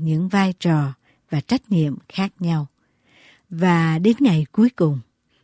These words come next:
mỗi người sẽ phải trả lời trước mặt Chúa về những việc mình làm. Về mặt tâm linh, hai vợ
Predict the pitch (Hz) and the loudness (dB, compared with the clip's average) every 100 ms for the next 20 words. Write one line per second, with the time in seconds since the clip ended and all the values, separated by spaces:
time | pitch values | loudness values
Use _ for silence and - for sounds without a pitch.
0 | _ - 165 214 233 180 160 143 - 170 | _ 0 2 4 4 2 2 0 -4 -4
1 | 170 170 - 156 170 190 156 143 - 254 | -4 -6 -2 -2 0 0 0 0 -2 -2
2 | 226 165 _ - 190 208 254 - _ _ | -2 -4 _ -6 0 2 0 -2 _ _
3 | _ - 165 151 170 185 170 143 - 156 | _ -2 0 2 0 2 2 0 -2 -2
4 | 139 143 143 123 _ _ _ _ _ _ | -2 -2 -4 -8 _ _ _ _ _ _
5 | _ _ _ _ _ _ _ 202 190 185 | _ _ _ _ _ _ _ 2 4 2
6 | - 240 220 226 233 220 _ _ _ _ | 0 2 4 6 6 4 _ _ _ _
7 | _ _ - 240 247 185 | _ _ -4 0 2 2